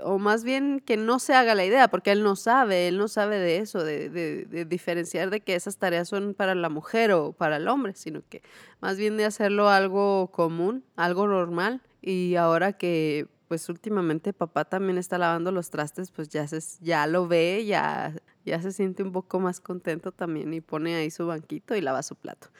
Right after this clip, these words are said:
Entonces, es un ejemplo que quiero seguirlo haciendo, inculcarles también eso de que sean responsables y que hagan lo que ellos quieran en relación no a, a libertinaje o, o a,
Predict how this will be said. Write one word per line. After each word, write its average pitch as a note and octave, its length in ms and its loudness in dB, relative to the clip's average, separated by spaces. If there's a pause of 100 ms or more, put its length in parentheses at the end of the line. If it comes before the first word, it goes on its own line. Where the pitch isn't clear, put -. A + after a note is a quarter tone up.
(280)
Entonces, F3+ 460 -10
es F3+ 220 -8
un G3+ 140 -4
ejemplo F#3+ 480 -6
que D3+ 400 -4 (300)
quiero F3 260 -4
seguirlo D#3+ 960 -2 (680)
haciendo, F#3 720 -4
inculcarles E3+ 760 -6
también D#3 320 -6
eso E3 240 -6
de E3+ 140 -2
que E3+ 80 -18
sean E3 260 -6
responsables F#3+ 840 0
y D4 360 -2 (360)
que B3+ 360 2 (540)
hagan G#3 340 4
lo G3 160 0
que E3+ 220 0
ellos F#3 320 -2
quieran G#3 500 4 (260)
en E3+ 200 -2
relación F3 640 0
no G3+ 320 4
a, F#3 360 0
a E3 40 0
libertinaje F3 880 -2
o, F3 80 2
o D#3 640 -4
a, E3 240 -10